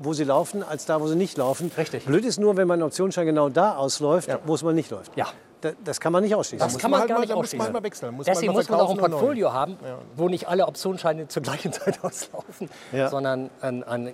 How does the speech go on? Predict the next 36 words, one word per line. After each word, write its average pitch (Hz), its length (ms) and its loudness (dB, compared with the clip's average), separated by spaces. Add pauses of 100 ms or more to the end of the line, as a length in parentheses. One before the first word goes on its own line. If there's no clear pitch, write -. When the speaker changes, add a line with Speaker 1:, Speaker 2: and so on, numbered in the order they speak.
(140)
Speaker 2:
ein, 123 220 -4
ein 117 180 -8
Portfolio 160 480 2
haben, 160 220 2
wo 143 80 0
es - 80 -2
verschiedenste 151 440 -6
Laufzeiten 131 600 0
Speaker 3:
Genau. 120 180 -10
Speaker 1:
Also, 143 240 2
äh, 151 60 -2 (200)
Zeitdiversifizierung, 131 1300 0
äh, 135 140 -12
ein 143 60 -4
Speaker 2:
Richtig. 139 180 0
Speaker 1:
ganz 127 180 -4
wichtiger 131 280 -2
Punkt 127 240 -6
dabei. 107 240 -4
Speaker 2:
Richtig. 131 300 -8
Speaker 1:
Oder 208 260 8
aber 254 140 2
ich 196 100 -2
könnte 214 220 2
sagen, 180 280 6
wenn 170 100 4
ich 156 100 -2
jetzt 165 140 -2
vielleicht 160 220 0
nicht 160 120 -2
so 151 60 0
einen 147 80 0
ganz 202 240 2
langen 143 260 2
Horizont 131 460 0
habe, 143 320 4